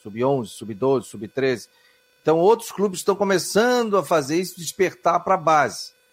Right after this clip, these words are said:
A hora que os clubes despertarem realmente pra base, porque tem muita menina aí de muita qualidade por todo o Brasil, e aqui em Florianópolis não é diferente,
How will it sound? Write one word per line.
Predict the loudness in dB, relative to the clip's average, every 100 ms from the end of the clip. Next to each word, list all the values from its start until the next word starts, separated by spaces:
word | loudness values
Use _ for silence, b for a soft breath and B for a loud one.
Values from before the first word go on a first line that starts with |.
| _ _ -2
A | 4
hora | 6 6 6
que | 4
os | -2 -2
clubes | 0 0 -2
despertarem | -12 -4 -4 0 0 0
realmente | 0 -2 -2 0 0 -2
pra | -2 0 2
base, | 2 4 4 2 -6
porque | -14 -14
tem | -8 -8
muita | -6 -6 0 0 0 -2
menina | -4 -4 -6 -4
aí | -4
de | -6
muita | -8 -6 -6
qualidade | -2 -2 -2 -2 0 -2 -8 _ _ _ _ -18 -8
por | -8
todo | 2 4 6
o | 4
Brasil, | 2 0 -2 -2
e | 0
aqui | -2 -4
em | -10
Florianópolis | -4 -2 0 0 -2 -6
não | -8
é | -8
diferente, | -4 -4 0 0 0 -6